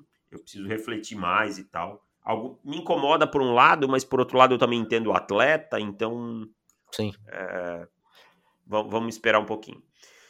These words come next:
Speaker 2: Eu acho que é o novo, novo presente, sabe? Isso daí agora deve,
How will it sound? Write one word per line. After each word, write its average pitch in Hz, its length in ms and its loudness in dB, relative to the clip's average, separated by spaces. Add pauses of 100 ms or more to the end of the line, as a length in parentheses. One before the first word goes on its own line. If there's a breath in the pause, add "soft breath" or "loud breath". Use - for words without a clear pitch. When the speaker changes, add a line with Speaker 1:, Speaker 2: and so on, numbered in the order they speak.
(220 soft breath)
Speaker 2:
Eu 123 80 8
acho 147 160 8
que 220 60 6
é 208 40 8
o 196 300 8
novo, 147 800 4
novo 151 400 0
presente, 113 720 2
sabe? 110 640 -2 (140)
Isso - 240 -12
daí 104 280 2
agora 117 500 0 (240)
deve, 120 720 4